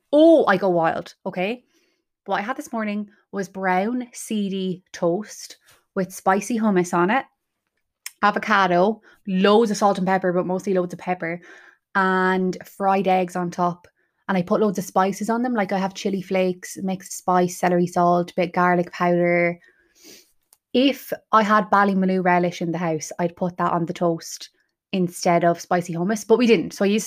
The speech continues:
sp-, the spicy chum-, spicy hummus. Oh my God, I can't speak, out of Dunn's. And it was equally as unbelievable. I've also gotten into smoothie bowls. Oh my God.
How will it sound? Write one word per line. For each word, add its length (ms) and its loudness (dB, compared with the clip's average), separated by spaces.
sp-, 160 -14
the 200 4
spicy 380 -2
chum-, 260 -8
spicy 560 2
hummus. 540 -2
Oh 80 -8
my 80 -4
God, 160 0
I 20 0
can't 220 -6
speak, 540 -4
out 140 0
of 120 -4
Dunn's. 520 -2
And 280 -2
it 220 -2
was 180 -4
equally 480 -2
as 540 -2
unbelievable. 760 0
I've 260 2
also 720 2
gotten 220 -2
into 380 -4
smoothie 760 2
bowls. 640 4
Oh 340 4
my 220 -4
God. 640 -4